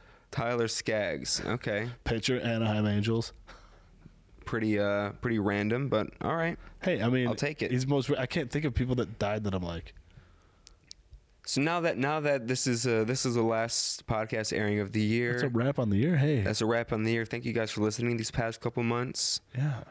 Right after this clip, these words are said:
Speaker 1: Uh, we love you. All I want for Christmas is you to keep listening and spread the good word
Speaker 2: And your five stars.
Speaker 1: of From Justin to Kelly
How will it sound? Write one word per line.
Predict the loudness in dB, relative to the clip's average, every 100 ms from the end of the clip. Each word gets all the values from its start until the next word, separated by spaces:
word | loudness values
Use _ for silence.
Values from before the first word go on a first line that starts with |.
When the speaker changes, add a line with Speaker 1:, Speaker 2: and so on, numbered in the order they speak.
| -16 -6
Speaker 1:
Uh, | -2 0 2 2
we | 2 2
love | 2 2
you. | 0
All | 2 2
I | 0
want | 0 0
for | 0
Christmas | 0 0 0 0 0
is | 0 0 0
you | 0 0 -2 -6 -10
to | -6
keep | -2 0
listening | 0 0 -2 -2 -2 -2
and | -2
spread | -2 -2 -4 -2
the |
good | -2 0 2
word | 4 2 2 0
Speaker 2:
And | 0 2
your | 2
five | 2 0 0
stars. | 0 0 0
Speaker 1:
of | -2
From | 0 0
Justin | 2 2 2 0
to | 0
Kelly | 2 2 2 0 -2